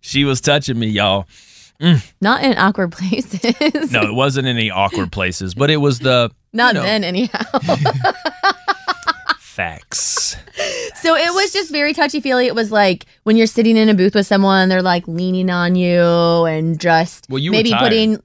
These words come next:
Speaker 2: I was
Speaker 1: You were
Speaker 2: so
Speaker 1: tired.
Speaker 2: tired.
Speaker 1: You were, like, head on my shoulder and putting your hand on my, you know, on my leg
Speaker 2: Yeah,
Speaker 1: or
Speaker 2: I was
Speaker 1: holding
Speaker 2: tired.
Speaker 1: hands or on my back or something.
Speaker 2: Yeah.
Speaker 1: Like, the whole day.
Speaker 2: Mm-hmm. Well, we had brunch. And
Speaker 1: We
Speaker 2: we
Speaker 1: had
Speaker 2: stayed so long.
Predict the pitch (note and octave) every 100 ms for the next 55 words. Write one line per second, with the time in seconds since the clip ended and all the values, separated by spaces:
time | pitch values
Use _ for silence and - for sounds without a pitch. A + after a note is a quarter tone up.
0 | - F#3+ E3 C#3+ C#3+ D#3+ D#3 D3+ C#3+ B2+
1 | A2+ G2+ A2+ A2+ A2+ - G#2+ G#2 G#2 G2
2 | F#2+ F#2 A#2 A2+ G2+ G#2 G2+ G2+ G2 F#2+
3 | G2+ F2+ F2 - G2 F#2+ F#2 F#2 F#2 F2+
4 | F2+ D#3+ D#3+ D#3+ D3+ D3 - C#3 C#3 C3+
5 | G2 G2 F#2+ F#2+ F#2+ F2 F2 E2+ F2+ F#2+
6 | F2+ D#3 C#3+ - F#3 B2 B2+ C#3+ D3+ G2+
7 | - _ _ F3 E3+ D#3+ E3 G3+ - _
8 | _ _ _ _ - _ F#3 F3+ F#3 F3
9 | - E3+ F#3 A3+ E3 B2+ C3+ - - -
10 | - - _ _ C#3+ G3+ G#3 - F#3+ E3+
11 | - - F#3+ F#3+ D#3+ G3 C3+ F2 F3+